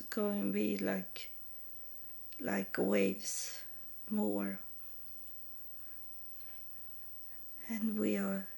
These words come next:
and then he showed me some, it's horses, many horses he's showing me.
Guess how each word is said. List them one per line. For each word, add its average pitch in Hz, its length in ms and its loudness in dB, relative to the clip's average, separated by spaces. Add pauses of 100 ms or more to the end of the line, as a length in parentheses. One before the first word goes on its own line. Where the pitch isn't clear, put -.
(1160)
and 208 160 4
then 226 220 6
he 214 160 4
showed 262 340 6
me 220 220 8
some, 214 420 0 (2500)
it's 220 300 2
horses, - 1200 4
many 240 460 10
horses - 920 2 (480)
he's 208 220 4
showing 202 440 4
me. 202 260 0